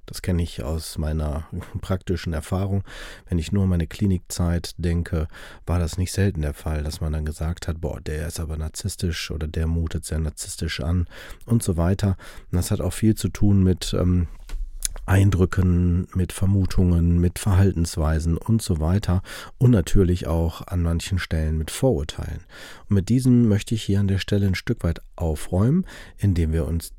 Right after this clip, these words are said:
dieses Thema mal anders ansehen, indem wir uns das ein bisschen vertieft zu Gemüte führen. Wenn du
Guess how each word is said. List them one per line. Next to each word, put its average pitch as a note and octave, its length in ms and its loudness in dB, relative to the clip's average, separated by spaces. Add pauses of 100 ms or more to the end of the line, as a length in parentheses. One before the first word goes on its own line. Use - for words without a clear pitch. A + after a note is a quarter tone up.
dieses B2 520 -2
Thema F#2 360 0
mal D#2+ 380 0 (100)
anders E2 400 -4
ansehen, D2+ 580 -6 (100)
indem D#2+ 360 0
wir F2 180 0
uns F#2+ 300 0
das G#2 280 -2
ein D#2+ 120 0
bisschen F2+ 340 -2
vertieft - 720 -6 (400)
zu C3+ 140 0
Gemüte B2+ 300 6
führen. - 260 -2 (1600)
Wenn C#3+ 400 4
du F2 420 2